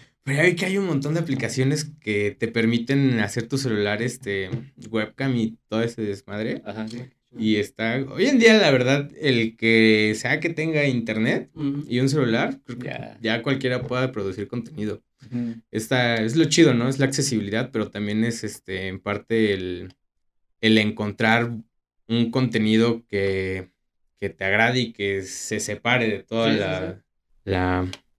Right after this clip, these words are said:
Speaker 1: las demás personas, ¿no?
Speaker 3: Pues digamos que, que te dé una buena impresión, ¿no?
Speaker 1: Ajá,
Speaker 3: Porque
Speaker 1: sí,
Speaker 3: yo creo
Speaker 1: por
Speaker 3: que
Speaker 1: eso
Speaker 3: si generas una buena impresión ya es como que atraes gente.
Speaker 1: Sí, yo creo que sí es muy importante la primera, la primera impresión en este mundo.
Speaker 3: Y qué bueno que lo dices porque es parte de, de la siguiente que,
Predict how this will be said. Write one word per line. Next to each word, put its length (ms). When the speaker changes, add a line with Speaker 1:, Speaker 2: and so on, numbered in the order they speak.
Speaker 1:
las 440
demás 320
personas, 500
¿no? 80
Speaker 3:
Pues 240
digamos 240
que, 120
que 220
te 140
dé 80
una 100
buena 200
impresión, 580
¿no? 180
Speaker 1:
Ajá, 200
Speaker 3:
Porque 340
Speaker 1:
sí, 80
Speaker 3:
yo 60
creo 20
Speaker 1:
por 80
Speaker 3:
que 60
Speaker 1:
eso 100
Speaker 3:
si 80
generas 300
una 100
buena 160
impresión 460
ya 100
es 140
como 180
que 80
atraes 320
gente. 420
Speaker 1:
Sí, 300
yo 140
creo 160
que 80
sí 100
es 80
muy 140
importante 500
la 160
primera, 680
la 180
primera 300
impresión 480
en 160
este 180
mundo. 400
Speaker 3:
Y 100
qué 60
bueno 180
que 100
lo 80
dices 300
porque 240
es 140
parte 360
de, 320
de 140
la 140
siguiente 320
que, 120